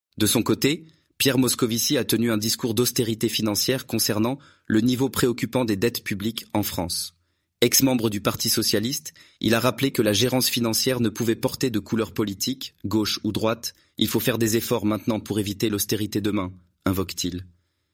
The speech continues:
Mais la mutualisation des projets financiers entre régions, départements, communautés de communes et villes ne pourra être la seule réponse,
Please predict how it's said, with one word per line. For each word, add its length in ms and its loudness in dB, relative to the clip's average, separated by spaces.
Mais 380 0
la 120 4
mutualisation 800 0
des 100 -2
projets 300 0
financiers 580 -2
entre 260 0
régions, 440 0
départements, 680 0
communautés 480 0
de 100 -2
communes 460 0
et 80 0
villes 320 -6
ne 80 6
pourra 320 2
être 200 0
la 80 2
seule 220 2
réponse, 560 -2